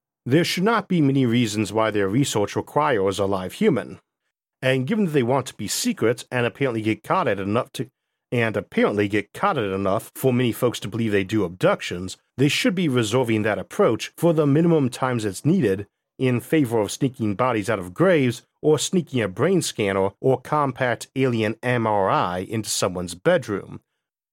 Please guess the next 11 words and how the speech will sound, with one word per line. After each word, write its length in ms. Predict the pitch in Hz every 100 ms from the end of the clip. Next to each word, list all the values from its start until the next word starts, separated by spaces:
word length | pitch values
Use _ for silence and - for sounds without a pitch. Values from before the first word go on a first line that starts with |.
| _
Ultimately, 600 | 127 165 - 117 95 101
this 280 | 101 120 123 -
area 300 | 143 131 123
can 140 | -
never 200 | 120 113
be 180 | 104 104
ruled 320 | 107 117 107
out, 380 | 110 156 78 - - -
as 300 | 120 120 107
there 260 | 123 120 131
are 320 | 160 101